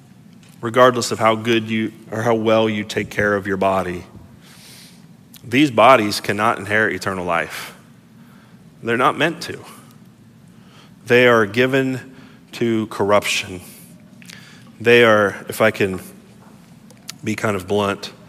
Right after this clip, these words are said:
they are given to decay. These bodies break down. And I'm looking around, and most of us in here today are old enough to have experienced the reality that at some point you get to an age where your body's no longer getting better.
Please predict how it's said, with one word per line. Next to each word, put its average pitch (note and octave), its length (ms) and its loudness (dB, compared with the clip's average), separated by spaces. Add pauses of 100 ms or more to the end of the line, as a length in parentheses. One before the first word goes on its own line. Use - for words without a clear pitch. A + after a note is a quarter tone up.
(480)
they B2+ 100 0
are C3+ 100 2
given A#2+ 360 0
to G#2 320 -4 (180)
decay. A2 400 -4 (1120)
These G#2+ 160 -8
bodies C3+ 340 4
break B2 300 2
down. G#2+ 400 0 (840)
And A#2 100 -4
I'm A#2+ 60 2
looking C#3+ 180 4
around, B2+ 240 6
and A#2+ 80 0
most C3 280 2
of A#2+ 80 4
us A#2 280 2 (300)
in B2 100 -4
here A#2+ 180 0
today A2+ 300 4
are G#2+ 180 4
old B2 220 4
enough G#2 440 0
to G#2+ 120 0
have G2+ 240 0
experienced C3+ 640 0
the A2+ 80 -2
reality G#2+ 560 6
that G#2 160 -2
at - 60 -8
some D#3 200 0
point B2 280 -2
you A2+ 100 -6
get B2 160 -2
to C3 100 -2
an A#2 60 -2
age G#2 280 0 (340)
where A#2+ 80 0
your A2+ 100 2
body's D3+ 340 6
no C3+ 140 2
longer B2+ 300 2
getting G#2+ 300 0
better. F#2 300 0